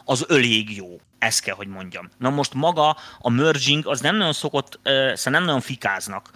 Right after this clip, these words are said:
Tehát svájci cég, az árat is megnyomják, elég jól össze vannak rakva, elég komoly, ö, szóval csak dicsérni tudom őket ebből a szempontból. Világos, hogy abszolút prémium ár.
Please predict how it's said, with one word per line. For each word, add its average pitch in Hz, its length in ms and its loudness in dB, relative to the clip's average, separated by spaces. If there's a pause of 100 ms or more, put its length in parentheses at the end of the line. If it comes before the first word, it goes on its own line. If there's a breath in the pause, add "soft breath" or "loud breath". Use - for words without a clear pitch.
(120)
Tehát 113 280 -2
svájci 160 440 0
cég, 147 460 0 (240 loud breath)
az 104 140 -4
árat 151 320 2
is 131 140 -6
megnyomják, 127 720 0
elég 131 400 0
jól 120 220 2
össze 113 260 0
vannak 110 400 -4
rakva, 131 420 -2 (220 loud breath)
elég 131 320 2
komoly, 113 560 0 (260 loud breath)
ö, 110 240 0 (140)
szóval 165 200 -2
csak 151 200 2
dicsérni 123 460 2
tudom 110 240 -4
őket 107 320 -4
ebből 117 220 0
a 104 40 -2
szempontból. 135 640 -2
Világos, 120 440 2
hogy 120 140 -6
abszolút - 460 -2
prémium 104 480 -6
ár. 95 140 -10